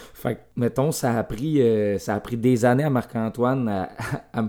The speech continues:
convaincre que le remake était une bonne, <laughs> une bonne chose, mettons, parce que je faisais partie des, des petits cons qui étaient comme, « Non, non, ça marchera pas, là, tu peux pas remaker Suspiria », puis tout. Puis tu sais, c'est, c'est très facile de faire le lien direct avec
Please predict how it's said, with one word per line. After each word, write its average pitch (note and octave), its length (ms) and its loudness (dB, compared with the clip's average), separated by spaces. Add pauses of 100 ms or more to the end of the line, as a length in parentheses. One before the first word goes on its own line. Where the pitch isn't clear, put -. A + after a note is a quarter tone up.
(100)
convaincre A#2+ 460 -2
que - 120 -2
le A2 140 0
remake A2+ 440 0
était A#2 180 -4
une A2 120 0
bonne, A#2 340 -2 (320)
<laughs> - 320 -18
une A#2 160 -2
bonne A#2+ 240 2
chose, C3+ 360 0
mettons, A#2 320 -4
parce A2 200 -4
que - 100 -2
je - 80 -6
faisais A2 280 0
partie - 360 -8
des, G#2 380 -6 (500)
des A2+ 200 0
petits - 260 -12
cons C#3 260 0
qui C3+ 140 -4
étaient G#2+ 180 -4
comme, « A2+ 220 -2
Non, A2+ 160 0
non, A2+ 140 -2
ça A#2+ 140 -10
marchera G2+ 440 -6
pas, A#2 180 -4
là, A2 100 -2
tu - 120 -14
peux A#2+ 100 -6
pas B2+ 140 -6
remaker A2+ 600 -2
Suspiria », A2 760 -2
puis - 120 -18
tout. C#3 140 -8
Puis - 240 -18
tu - 60 -16
sais, C3+ 80 -2
c'est, A2+ 340 -6 (520)
c'est - 180 -8
très A#2+ 160 0
facile C3+ 340 -2
de A#2+ 80 2
faire A#2 240 -2
le A#2+ 140 2
lien A#2 240 0
direct A2+ 400 -2
avec A2 320 -2